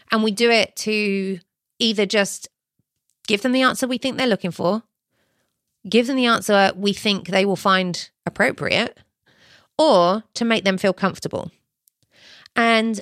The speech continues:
we do, 'cause we don't, we're not invested in those relationships, right? Usually most, most people are, like, in small talk, uh, you know, and some people really are uncomfortable with small talk. I'm not a super fan of it, but I know that sometimes small talk leads into incredible relationships.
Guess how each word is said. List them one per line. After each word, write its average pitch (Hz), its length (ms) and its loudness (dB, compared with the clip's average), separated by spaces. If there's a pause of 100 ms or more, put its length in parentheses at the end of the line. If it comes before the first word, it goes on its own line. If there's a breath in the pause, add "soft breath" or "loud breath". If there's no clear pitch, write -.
(140)
we 233 180 -2
do, 247 140 2
'cause 269 200 0
we 359 120 -2
don't, 381 260 2
we're 294 80 0
not 349 140 -2
invested 233 500 -2
in 165 140 -2
those 151 200 -2
relationships, - 600 -4
right? 180 180 2
Usually 196 460 -2
most, 247 420 -4
most 277 460 -2
people 175 560 0
are, 170 260 4
like, 170 300 0
in 196 200 -4
small 175 260 -4
talk, - 500 -6 (160)
uh, 185 60 -2
you 202 120 0
know, 170 60 0
and 170 140 -2
some 247 140 -2
people 208 200 -6
really 185 400 -2 (140)
are 175 120 4
uncomfortable 170 520 -4
with - 120 -4
small 147 220 -6
talk. 113 380 -4 (340 loud breath)
I'm 262 100 0
not 269 140 2
a 190 40 -6
super 214 280 -4
fan 233 300 2
of 240 100 0
it, 285 220 0
but 233 120 0
I 240 60 0
know 240 220 0
that - 100 -4
sometimes 214 500 -2
small 226 280 -2
talk 185 260 0
leads 196 220 -2
into 190 220 -2
incredible 175 440 0
relationships. 185 720 -6